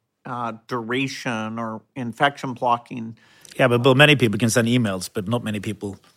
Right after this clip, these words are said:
Speaker 2: do it the way you do it.
Speaker 1: Yeah, I'm lucky that I've sort of, I love being a student, and I've sort of stayed a student. For a long time, it was narrowly focused on Microsoft work from age, like, seventeen to,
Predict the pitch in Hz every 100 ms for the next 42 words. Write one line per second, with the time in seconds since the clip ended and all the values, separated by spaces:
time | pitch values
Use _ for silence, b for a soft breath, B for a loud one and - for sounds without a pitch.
0 | _ _ 110 120 101 104 101 101 110 -
1 | _ 294 294 294 - 339 339 269 - 214
2 | 196 175 - - 185 175 - - 233 262
3 | 226 - _ - 170 156 170 196 185 220
4 | 214 202 - 151 147 156 151 - - 139
5 | 139 143 143 143 - 139 135 - 143 127
6 | - - 180 185 135 - 135 104 - 170
7 | 180 247 339 - 175 160 139 131 - -
8 | 151 175 190 190 156 135 - 196 190 139
9 | - 139 127 127 147 226 - - 117 107
10 | - 104 - - 131 131 127 107 - b
11 | b b b b 117 110 - - 139 135
12 | 117 - 160 135 135 131 131 127 131 113
13 | 113 113